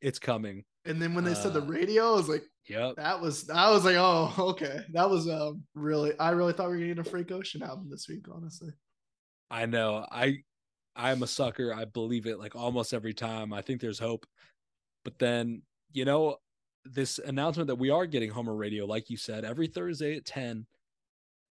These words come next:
Speaker 1: I think that's a good sign that it's on the way, at least. They're thinking about it, at least. They're thinking
Speaker 2: Yeah.
Speaker 1: about putting content out there, putting music out there. I think it'll be coming soon.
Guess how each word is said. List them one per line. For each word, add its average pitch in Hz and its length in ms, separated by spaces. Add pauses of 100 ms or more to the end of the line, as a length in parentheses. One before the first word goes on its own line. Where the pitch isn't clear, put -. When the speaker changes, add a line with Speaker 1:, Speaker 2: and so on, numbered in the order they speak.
(380)
Speaker 1:
I 127 80
think 170 160
that's 185 180
a 156 40
good 147 260
sign 175 220
that 143 120
it's - 300 (260)
on 143 220
the 120 80
way, 127 340
at 107 100
least. 98 200
They're 139 100
thinking 147 340
about 92 320
it, 90 100
at - 100
least. - 160
They're 127 100
thinking 160 300
Speaker 2:
Yeah. 139 60
Speaker 1:
about 135 260 (400)
putting 156 240
content 123 420
out 113 120
there, 110 120
putting 151 380
music 117 340
out 107 220
there. 110 280 (800)
I 127 120
think 143 220
it'll 120 100
be 110 100
coming 107 420 (920)
soon. 107 580